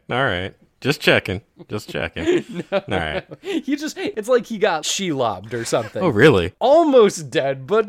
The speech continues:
Speaker 1: Oh,
Speaker 2: but
Speaker 1: okay.
Speaker 2: not, not all the way dead.
Speaker 1: You just had to toss that in there, didn't
Speaker 2: And
Speaker 1: you?
Speaker 2: he comes back, but he's just gonna be a little bit more broken from now
Speaker 1: Okay.
Speaker 2: on.
Speaker 1: Mm, all right.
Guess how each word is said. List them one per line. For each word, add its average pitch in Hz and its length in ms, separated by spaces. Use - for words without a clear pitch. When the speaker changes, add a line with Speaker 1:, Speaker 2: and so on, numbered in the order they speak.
Speaker 1:
Oh, 156 320
Speaker 2:
but - 120
Speaker 1:
okay. 85 220
Speaker 2:
not, 330 60
not 311 260
all 196 460
the 147 60
way 123 260
dead. 110 220
Speaker 1:
You 127 100
just 120 120
had 135 120
to 104 40
toss 117 340
that 107 180
in 107 100
there, 87 140
didn't 98 160
Speaker 2:
And 226 60
Speaker 1:
you? 85 180
Speaker 2:
he 262 180
comes 240 300
back, 185 260
but 180 100
he's 175 160
just 165 160
gonna 180 120
be 160 140
a 165 60
little 151 360
bit 135 180
more 135 220
broken 117 520
from 190 260
now 214 120
Speaker 1:
Okay. 160 300
Speaker 2:
on. 202 100
Speaker 1:
Mm, 131 420
all 113 120
right. 87 260